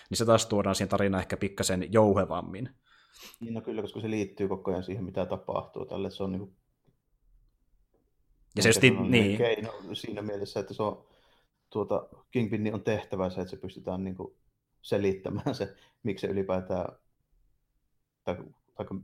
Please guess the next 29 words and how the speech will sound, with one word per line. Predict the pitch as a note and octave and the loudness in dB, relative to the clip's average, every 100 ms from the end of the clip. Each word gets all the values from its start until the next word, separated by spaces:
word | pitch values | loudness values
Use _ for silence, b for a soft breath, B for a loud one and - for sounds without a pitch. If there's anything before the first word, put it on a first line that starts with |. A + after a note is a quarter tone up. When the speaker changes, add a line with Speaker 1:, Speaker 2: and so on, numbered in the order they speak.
| G#2+ | -4
Speaker 2:
mi-, | B2 A2 - | -2 -2 -2
mitenkä | B2+ A#2+ B2 | 2 2 2
se | B2 | 2
hahmo, | B2+ B2 B2+ | 0 0 -6
kun | - - _ | -8 -14 _
tuo | - A2 A2 | -2 0 2
esille | A2+ G#2 | 0 -4
tää | G2+ G#2 | -6 -6
Poindexter, | G2 G#2 G2 F#2+ - G#2 | -4 -6 -6 -12 -12 -12
niin | G#2+ _ _ _ | -14 _ _ _
sit | - A2+ | -10 -6
on | |
pakko | A2 G#2+ - | -2 -4 -4
kertoa | - E2+ - F#2+ | -4 -4 -2 -2
ainakin | G2 G2+ | -2 -4
jotain | G2+ G2 G#2 F#2 | -4 -2 -2 -2
tälle, | D2 F2 | -4 -4
että | F#2 - | -6 -10
me | - | -10
saadaan | F2+ A2 F#2 | -6 -6 -6
selville | G2 G2 - | -6 -8 -10
se, | - - | -10 -8
että | F#2+ F#2 - | -8 -10 -6
miten | B2+ B2+ G#2+ | -2 0 0
se | A2 | 0
Kingpin | G#2 G2+ G#2 | -4 -4 -2
juoni | G#2 G2 | 0 0
niinku | G2+ G2 F#2+ | -2 -2 -4
onnistuu. | - - - B | -4 -8 -10 B